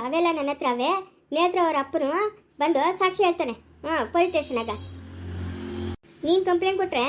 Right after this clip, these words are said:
ನಾನು ಹಂಗೆ ಹಿಂದೆನೆ ಕಂಪ್ಲೇಂಟ್ ಕೊಡ್ತೀನಿ. ನಡಿ ಇಲ್ಲಿಂದ ಫಸ್ಟ್, ಜಾಗ ಖಾಲಿ ಮಾಡ್ಬೇಕು. ನಮ್ಮ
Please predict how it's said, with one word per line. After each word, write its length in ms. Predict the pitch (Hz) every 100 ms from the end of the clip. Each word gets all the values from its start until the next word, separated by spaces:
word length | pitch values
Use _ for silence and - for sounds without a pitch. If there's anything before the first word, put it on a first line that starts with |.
| 349 339
ನಾನು 160 | 330 359
ಹಂಗೆ 140 | 349 359
ಹಿಂದೆನೆ 240 | 339 349 349
ಕಂಪ್ಲೇಂಟ್ 260 | 330 339 339
ಕೊಡ್ತೀನಿ. 260 | 320 262 254 - - 302
ನಡಿ 140 | 320
ಇಲ್ಲಿಂದ 220 | 330 330 311
ಫಸ್ಟ್, 160 | 320 - - - - 294
ಜಾಗ 140 | 320 -
ಖಾಲಿ 200 | 330 349
ಮಾಡ್ಬೇಕು. 320 | 339 330 339 269 - - _ - 554 -
ನಮ್ಮ 120 | 415